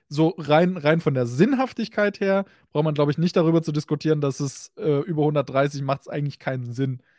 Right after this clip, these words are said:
So, am Ende geht's also eher um Fahrspaß und Spaß bei dieser, also eben bei, um Spaß bei dieser Tätigkeit Autofahren. Und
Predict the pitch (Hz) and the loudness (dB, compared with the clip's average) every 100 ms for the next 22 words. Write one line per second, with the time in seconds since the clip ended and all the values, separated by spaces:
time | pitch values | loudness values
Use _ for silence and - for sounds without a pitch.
0 | _ - 131 143 185 170 165 156 143 - | _ -4 -2 0 0 0 0 0 -2 0
1 | 165 156 147 147 - _ _ - 147 170 | 0 2 -2 -4 -8 _ _ -2 0 0
2 | - - 165 180 214 233 - _ _ _ | -4 -6 -4 -2 -4 -6 -14 _ _ _
3 | _ _ - 151 147 - 147 143 160 - | _ _ -4 -2 -2 -2 0 2 0 -2
4 | 139 143 135 147 147 135 - 165 147 - | -4 -2 -4 -4 -6 -8 -4 -4 -4 -4
5 | 151 - - 160 156 - 143 147 - 139 | -4 -4 -4 -4 -4 -4 -2 -2 -4 -6
6 | 131 131 - 160 - 131 131 185 185 - | -4 -6 -4 -8 -6 -6 -2 -2 -4 -4
7 | 180 180 180 - _ _ - 143 147 147 | -2 -2 -4 -10 _ _ -8 -4 -4 -6